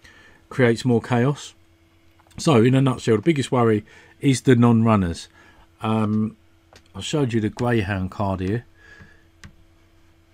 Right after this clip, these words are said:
If you want a, um, video on how to read greyhound form and stuff like that, I can, I can do that. Also, if you've got any ideas of some other videos, guys,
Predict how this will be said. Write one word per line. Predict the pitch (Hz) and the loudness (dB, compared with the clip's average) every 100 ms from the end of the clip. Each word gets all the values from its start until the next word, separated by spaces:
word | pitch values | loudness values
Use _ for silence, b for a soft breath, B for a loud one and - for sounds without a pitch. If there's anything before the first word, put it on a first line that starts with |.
| _ _ _ _ _ - - - - _ _ _ _ _ _ - - - - _ _ _ | _ _ _ _ _ -20 -20 -20 -20 _ _ _ _ _ _ -20 -20 -20 -20 _ _ _
If | 117 165 | -4 0
you | 170 | 2
want | 160 | 4
a, | 139 127 - 113 | 2 0 -4 -4
um, | 110 | -2
video | 113 123 117 | 0 0 2
on | 110 107 - | 0 -2 -6
how | 110 113 | -6 -6
to | 113 | -2
read | 107 107 | -2 -2
greyhound | 117 113 104 101 | -2 -2 -2 -4
form | 113 104 101 | -6 -6 -6
and | 92 | -8
stuff | - 98 104 | -10 -10 -10
like | 98 | -8
that, | 95 95 | -8 -10
I | |
can, | - 98 95 | -8 -8 -8
I | 98 | -10
can | 98 95 | -10 -6
do | 104 101 | -4 -2
that. | 104 | -2
Also, | 113 104 110 101 | -2 -2 0 -2
if | - - - - | -4 -18 -18 -4
you've | 139 | 2
got | 151 | 4
any | 139 | 6
ideas | 131 131 127 113 | 4 4 2 2
of | 110 | -6
some | - 123 | -4 -2
other | 131 110 | -4 -4
videos, | 120 113 110 98 | -4 0 -2 -2
guys, | 127 131 139 | -4 -2 -2